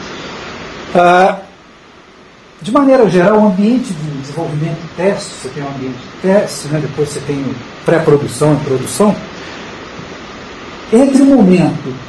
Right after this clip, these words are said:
que, nesse banco e aqui no Brasil, entre o momento que o projetista, né, o líder do projeto,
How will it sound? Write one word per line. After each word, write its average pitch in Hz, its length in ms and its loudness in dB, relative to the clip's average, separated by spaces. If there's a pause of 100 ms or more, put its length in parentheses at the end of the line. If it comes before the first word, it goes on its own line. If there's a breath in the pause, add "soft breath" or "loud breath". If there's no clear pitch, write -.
que, 131 320 -4
nesse 180 220 -4
banco 151 400 2
e 135 40 -6
aqui 135 160 -8
no 135 120 -4
Brasil, 135 360 -4
entre 160 400 -4 (380)
o 156 40 -8
momento 156 380 0 (280)
que 143 60 -6
o 139 220 -2 (920)
projetista, 175 680 -6
né, 135 120 -6
o 143 520 -10
líder 165 180 -2
do 160 120 -8
projeto, 131 360 -2